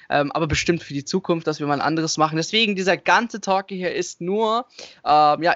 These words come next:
nur Audio. Ich lade es auf jeden Fall als Podcast hoch, wie immer. Und überlege es mir vielleicht, falls die einen oder anderen auch einfach lieber auf YouTube hören. Ich wüsste nicht, warum,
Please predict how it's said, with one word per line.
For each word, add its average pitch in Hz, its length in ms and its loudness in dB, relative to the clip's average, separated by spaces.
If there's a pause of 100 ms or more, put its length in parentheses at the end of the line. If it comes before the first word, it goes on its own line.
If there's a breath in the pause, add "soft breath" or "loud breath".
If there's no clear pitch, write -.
(160)
nur 247 240 2
Audio. 247 360 2
Ich 196 180 -8
lade 185 120 2
es 185 40 -16
auf 190 160 -6
jeden 208 140 -8
Fall 175 80 -2
als 151 100 -8
Podcast - 460 -6
hoch, - 180 0
wie - 220 -8
immer. 208 300 0 (260 loud breath)
Und 262 180 -2
überlege 220 460 0
es 196 100 -6
mir 185 140 -4
vielleicht, 165 560 0
falls 151 300 -2
die - 100 -6
einen 147 160 -2
oder 131 140 -4
anderen 151 500 -6
auch - 320 -4 (400)
einfach 139 340 -4
lieber 151 240 0
auf 135 140 -2
YouTube 175 320 -6
hören. 160 280 2
Ich 151 180 -6
wüsste 151 280 -2
nicht, 156 280 -2
warum, 170 460 2